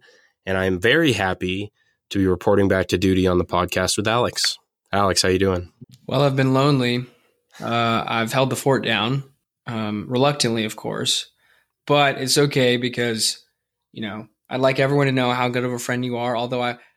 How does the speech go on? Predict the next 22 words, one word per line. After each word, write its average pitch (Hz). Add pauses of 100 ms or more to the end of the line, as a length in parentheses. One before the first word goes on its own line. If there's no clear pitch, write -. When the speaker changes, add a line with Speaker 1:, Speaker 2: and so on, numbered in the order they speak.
(120)
Speaker 2:
I 143
obviously 147
did 139
not 147
get 151
to 151
go 147
with 147
you 151
on 139
your 127
family 156
trip 147
across 135
Europe. 127 (520)
You 113
did 123 (720)
get 127
me 120
a 107
Milan 110
scarf, -